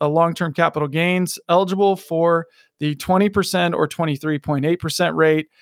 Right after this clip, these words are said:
as long as you held the land for investment and owned it for over one year. Number three, develop the property and sell it off. So the S corp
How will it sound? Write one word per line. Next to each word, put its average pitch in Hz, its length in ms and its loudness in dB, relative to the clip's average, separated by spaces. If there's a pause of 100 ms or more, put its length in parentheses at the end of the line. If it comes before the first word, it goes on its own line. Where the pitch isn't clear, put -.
(240)
as 139 140 -2
long 160 260 2
as 143 140 -2
you 160 280 0
held 156 280 2
the 160 80 2
land 143 420 -2
for 165 280 2
investment 160 600 0
and 156 220 -4
owned 165 280 0
it 165 200 0
for 147 420 0 (420)
over 151 280 2
one 135 260 -2
year. 151 360 2 (460)
Number 185 240 4
three, 185 560 -2 (320)
develop 165 480 2
the 208 80 -2
property 160 520 -2
and 170 160 -4
sell 143 300 -4
it 143 40 -6
off. 170 420 0 (340)
So 175 300 2
the 165 160 2
S 196 220 2
corp 160 440 0